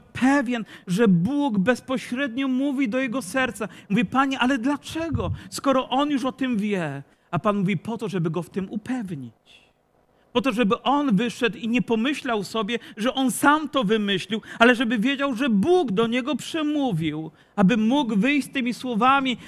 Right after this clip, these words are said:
pełnymi błogosławieństwa". I w ten sposób Bóg przemawia również do nas.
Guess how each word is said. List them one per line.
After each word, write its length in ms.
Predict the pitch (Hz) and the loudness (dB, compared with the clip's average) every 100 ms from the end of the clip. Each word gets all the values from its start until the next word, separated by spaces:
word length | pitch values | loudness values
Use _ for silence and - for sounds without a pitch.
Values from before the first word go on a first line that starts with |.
| - | -2
pełnymi 480 | 226 226 226 247 233 | 2 2 0 0 0
błogosławieństwa". 1300 | 180 220 208 - 226 190 185 160 143 - _ - 147 - - | 2 0 -2 -2 0 2 0 0 -6 -12 _ -16 -16 -8 -2
I 60 | |
w 60 | 196 | 0
ten 200 | 311 311 | 2 0
sposób 580 | - - 294 - 262 220 | -2 -6 -6 -2 0 2
Bóg 420 | 170 196 285 - | 2 2 0 -2
przemawia 560 | - 233 208 208 214 214 | -4 -2 0 0 0 -2
również 420 | 220 226 233 190 | -4 -4 -4 -2
do 220 | 233 269 | -2 -2
nas. 460 | 262 190 160 - | -4 -8 -12 -18